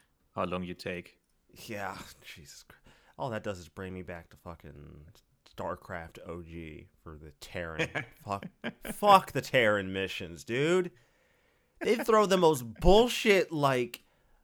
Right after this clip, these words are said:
Speaker 1: map layouts. They throw the most bullshit, uh, map speculate, map, uh, requirements. Like, you have to do this. It's like, you have to kill the Zerg,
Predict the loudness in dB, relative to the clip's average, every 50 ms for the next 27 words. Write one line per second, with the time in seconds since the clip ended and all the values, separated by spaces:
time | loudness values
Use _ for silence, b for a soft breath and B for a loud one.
0 | _ _ _ _ _ -6 -4 -2 4 4 4 4 4 2 2 4 4 6 6 6
1 | 6 6 6 4 2 -2 -8 -14 b b b b 0 0 0 2 0 2 2 2
2 | 2 0 0 0 -2 -2 -6 -12 -10 -2 2 4 4 4 4 2 -2 -2 0 0
3 | 0 0 -4 -2 0 2 2 2 2 0 0 -2 -6 -10 _ _ _ -12 -8 -4
4 | -2 0 0 0 0 -2 -4 -10 -18 -6 -4 -4 -4 -4 -4 -4 -2 0 0 0
5 | 0 -2 -4 -2 0 2 0 0 -2 _ _ _ _ _ _ _ -8 -6 -4 -4
6 | -2 -4 -4 -6 _ -12 -8 -8 -8 -6 -2 0 0 2 2 0 0 -2 -4 -4
7 | -6 -8 -4 -4 -4 -4 -2 -6 -10 -4 0 2 2 2 2 0 -4 -12 -12 -8
8 | -8 -8 -6 -2 0 0 0 0 -4 -8 -12 -12 -12 -10 -10 -12 -8 -4 -2 -2
9 | -4 -4 -10 -20 -12 -6 -6 -6 -4 -6 -6 -6 -4 -4 -2 -2 -4 -4 -6 -8